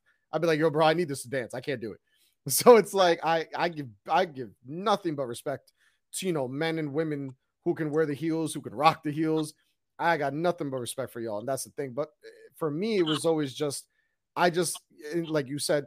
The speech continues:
Annie, for me, it's just, I wanted to just be able to just wear them because I just like to wear them. So it's more of, when I first started my page, it was like, "Oh, yeah, I'm just a guy who wears nylons and blah, blah, blah." And then it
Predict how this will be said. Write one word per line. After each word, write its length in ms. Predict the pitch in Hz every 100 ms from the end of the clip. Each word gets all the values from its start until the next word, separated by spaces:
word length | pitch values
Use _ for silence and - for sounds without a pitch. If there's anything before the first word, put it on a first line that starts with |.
| -
Annie, 240 | 135 135 135
for 160 | 143
me, 180 | 135 147
it's 180 | 151 -
just, 220 | 147 139 -
I 140 | 151
wanted 320 | 151 170 170
to 60 | 151
just 240 | 147 151
be 60 | -
able 160 | 151 143
to 140 | -
just 180 | 135 120
wear 180 | 110 165
them 160 | 151 135
because 380 | 127 - 139 -
I 80 | 135
just 200 | 139 127
like 280 | 208 147 -
to 100 | -
wear 220 | 107 95
them. 180 | 87 - _ _ _ _
So 300 | - - 151
it's 220 | 143 131 151
more 260 | 175 175
of, 240 | 160 143 127 _ _ _ _ _ _
when 200 | - 165
I 80 | 165
first 280 | 160 208 214
started 260 | - 190 170
my 160 | 160
page, 520 | 135 - 160 185 165 -
it 160 | 156 156
was 360 | 135 151 131
like, 320 | 127 131 120 - _ _
"Oh, 200 | 175 165
yeah, 420 | 147 156 143 131 -
I'm 140 | 165
just 200 | 156 151
a 20 |
guy 180 | 143 143
who 80 | 143
wears 280 | 135 135 117
nylons 520 | 131 139 131 120 113
and 120 | 123
blah, 120 | 113
blah, 120 | 127 123
blah." 340 | 127 135 113 - _ _ _
And 180 | 156 147
then 120 | 151
it 200 | 151 -